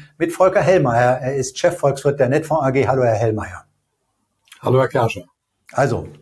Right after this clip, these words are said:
Speaker 1: der Ball wieder zu Ihnen. Ist das eine gute oder ist das eine schlechte Nachricht? Vor allen Dingen für die Kapitalmärkte.
Speaker 2: Es hängt genau von der Sichtweise ab. Wenn man unter Kontinuitätsgesichtspunkten sich das Ganze in China anschaut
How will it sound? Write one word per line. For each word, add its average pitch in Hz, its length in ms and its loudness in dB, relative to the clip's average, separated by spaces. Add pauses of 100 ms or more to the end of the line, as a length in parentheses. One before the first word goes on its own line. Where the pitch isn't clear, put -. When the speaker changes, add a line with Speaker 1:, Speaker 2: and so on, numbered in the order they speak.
(180)
Speaker 1:
der 131 100 2
Ball 143 220 4
wieder 131 180 2
zu - 200 -8
Ihnen. 147 220 2
Ist 143 140 -2
das 139 140 0
eine 127 160 0
gute 160 400 0
oder 135 160 0
ist - 140 -4
das 104 100 -4
eine 117 180 -6
schlechte 98 360 -8
Nachricht? 98 340 -8 (260)
Vor - 180 -6
allen 151 160 0
Dingen 160 120 -4
für 139 100 -6
die 147 60 -2
Kapitalmärkte. 117 800 -4 (1500)
Speaker 2:
Es 131 200 -2
hängt 156 180 2
genau 131 300 4
von 127 140 0
der 123 120 2
Sichtweise 98 560 -2
ab. 95 200 -4
Wenn 113 120 0
man 123 220 2
unter 127 360 0
Kontinuitätsgesichtspunkten 123 1700 -2
sich 107 180 -4
das 110 180 -4
Ganze 107 300 -4
in 98 80 -2
China 127 380 -2
anschaut 117 520 -2